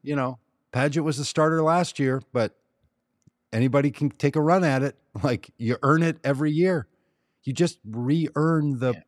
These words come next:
Speaker 1: the, the thing. And if we're going to have elections, which we will. Now, not every job should you have to re-up, right? I mean, I don't think you should show up at work every day and someone's like, "Hey, we might give your job to somebody else." That seems a little,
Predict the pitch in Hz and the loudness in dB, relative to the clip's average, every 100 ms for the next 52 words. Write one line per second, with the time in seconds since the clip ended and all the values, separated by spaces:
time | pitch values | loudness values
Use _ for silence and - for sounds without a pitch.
0 | - 120 - - 113 160 143 135 139 165 | -12 -12 -12 -14 -8 -6 -6 -6 -4 -4
1 | 175 185 175 170 156 151 151 147 156 - | -2 -4 -2 -2 -2 -2 -2 -4 -6 -8
2 | - 82 - 120 - 139 147 175 123 - | -14 -16 -12 -12 -8 -4 -2 -2 -4 -6
3 | _ _ _ _ _ 123 139 180 190 180 | _ _ _ _ _ -4 0 0 0 0
4 | 165 107 123 139 101 120 143 - 120 104 | 0 0 0 0 -2 -4 -10 -8 -8 -6
5 | 104 104 104 104 101 104 101 107 - - | -4 -4 -6 -8 -6 -2 -2 -2 -6 -20
6 | _ 104 98 120 - 104 101 92 98 107 | _ -10 -8 -8 -10 -10 -10 -10 -10 -10
7 | 98 - 92 110 98 87 101 - 101 90 | -12 -12 -4 -4 -2 -4 -4 -4 -6 -6
8 | 85 85 - 95 85 82 101 92 90 85 | -6 -8 -8 -8 -8 -8 -8 -8 -8 -10
9 | 92 82 76 80 69 - 71 - 62 67 | -16 -18 -14 -14 -14 -18 -20 -20 -20 -20
10 | - - - 76 69 65 64 | -20 -20 -18 -16 -16 -18 -18